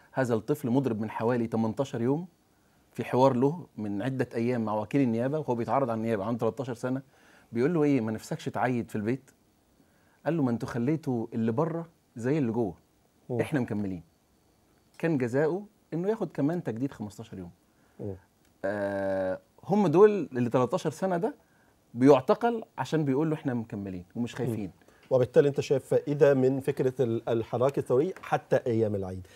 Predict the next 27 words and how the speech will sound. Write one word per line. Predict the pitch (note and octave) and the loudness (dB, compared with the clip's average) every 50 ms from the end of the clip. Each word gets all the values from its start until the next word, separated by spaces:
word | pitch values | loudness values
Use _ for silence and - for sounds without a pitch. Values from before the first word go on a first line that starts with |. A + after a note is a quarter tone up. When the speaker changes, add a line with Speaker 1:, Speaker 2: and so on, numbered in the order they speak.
| - - - | -18 -10 -6
Speaker 1:
بالضبط. | A2+ G#2+ G#2+ | -4 -2 0
Speaker 2:
يعني | A2 A2 - - - A#2 A2 _ - | -2 -2 -2 -4 -6 -6 -6 _ -2
ده، | B2 A#2 C3+ - - | 4 4 4 6 6
ده | C3 C#3+ | 4 4
ممكن | D#3 G3 A3+ - B3 | 4 4 2 2 0
يكون | F#3 - G3 F3+ | 0 0 0 -2
في | E3 F3 | -2 -2
صالح | C#3 - F3 F#3 F#3+ - - | 0 2 2 2 2 0 -2
ال-، | B2 A2 - - - - - - | -4 -4 -6 -10 -20 -16 -8 -6
الحراك | - A#2+ - - C3 A#2+ C3+ D3 D3+ - | -6 -4 0 2 4 6 6 4 4 2
الثوري | C3+ A2+ A2+ A2 - - - B2+ B2 B2+ A#2+ A2+ G#2+ | 0 0 0 -2 -2 2 4 4 4 4 4 2 0
أو | G#2 G2+ | 0 -2
في | - - | -4 -6
صالح | - - C#3 C#3+ C3+ - | 0 2 2 2 2 0
الثورة | - - - - C3 B2+ B2+ A#2+ A2+ A2 A2 - - _ _ _ _ _ - C3+ | -6 -8 0 4 4 6 6 6 4 2 0 -2 -12 _ _ _ _ _ 0 2
أم | C3+ C3+ | 4 4
لا؟ | B2+ B2 A2 G#2 - A#2+ | 6 4 4 2 0 -2
أم | A2+ A#2 | -2 0
الناس | A#2+ A#2+ D3 D3+ - E3 | 2 2 2 2 0 -2
ممكن | D3 - D#3+ C3+ | -4 -2 2 2
ينظروا | B2+ A#2+ A2+ C#3+ C#3 C#3 | 2 4 2 2 2 2
لده | B2 G#2+ B2 B2+ | 2 4 4 4
ليه | B2 C3+ C#3 C3 A2 - - | 6 6 4 2 2 0 -2
أيام | G#2+ G#2+ G#2+ G#2+ G#2+ | 0 0 0 0 0
العيد | G2 F#2+ G2 G#2 G2+ F#2 F#2 | -2 -2 -4 -4 -6 -6 -6
وليه | G2 G#2 A2+ B2 B2+ - - - - - | -4 -2 -2 -2 -2 -4 -6 -18 -8 -2
يعني، | B2+ A#2+ A#2 A2 A2 A2 A2 A2 G#2 | 0 2 2 2 2 0 0 -2 -4